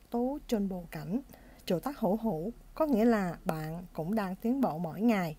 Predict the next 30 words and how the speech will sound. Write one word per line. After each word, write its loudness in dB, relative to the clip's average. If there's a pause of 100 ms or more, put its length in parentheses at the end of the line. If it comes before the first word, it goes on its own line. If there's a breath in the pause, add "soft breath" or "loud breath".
(140)
làm -4
tốt 2
lắm. 2
Chúng -2
ta 4
cùng -2
nhau 2
giải 0
thích. -6
Lị 2
có 0
nghĩa 4
là 0
bạn, -4 (560 loud breath)
hay 6
là 4
anh, 2
hay 0
là 0
chị, -6
hay 0
là -2
em, 2 (100)
hay -2
là 0
một -4
ai -2
đó. 0 (1000 loud breath)
Muội 8
dạch, 6